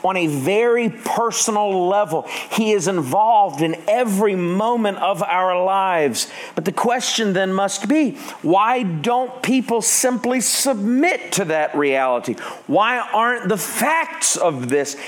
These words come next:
enough? And Romans one explains it.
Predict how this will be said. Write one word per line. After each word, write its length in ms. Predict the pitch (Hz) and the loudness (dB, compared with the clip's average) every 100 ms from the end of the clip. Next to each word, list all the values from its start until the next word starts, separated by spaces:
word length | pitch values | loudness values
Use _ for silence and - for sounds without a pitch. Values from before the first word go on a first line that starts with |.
| - - | -16 -2
enough? 960 | 226 220 233 285 240 160 - - - - - - - - - - - - - - - - - - | 0 2 4 4 2 0 -4 -4 -6 -10 -14 -20 -20 -20 -20 -20 -20 -20 -20 -20 -20 -20 -14 -2
And 80 | 135 | 0
Romans 460 | 143 143 143 113 | 2 0 -2 0
one 240 | 127 131 135 | 0 0 -2
explains 640 | 135 - 170 175 151 104 | -4 -4 -4 -4 -4 -6
it. 220 | 117 - | -10 -14